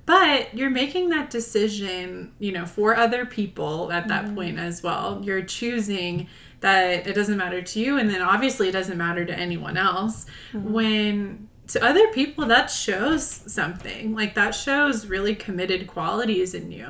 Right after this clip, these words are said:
Speaker 1: That shows
Speaker 2: Yeah.
Speaker 1: that if you're willing to come just to spend thirty minutes to spend time with people,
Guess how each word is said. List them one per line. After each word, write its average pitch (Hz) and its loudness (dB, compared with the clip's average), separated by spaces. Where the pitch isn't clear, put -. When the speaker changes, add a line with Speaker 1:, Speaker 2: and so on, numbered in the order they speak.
Speaker 1:
That 208 -2
shows 240 0
Speaker 2:
Yeah. 190 2
Speaker 1:
that 185 0
if 214 0
you're 269 6
willing 294 4
to 240 0
come 196 4
just 214 0
to 233 -6
spend 202 0
thirty 196 0
minutes 185 -4
to 226 -4
spend 196 -2
time 220 2
with 185 -6
people, 170 -4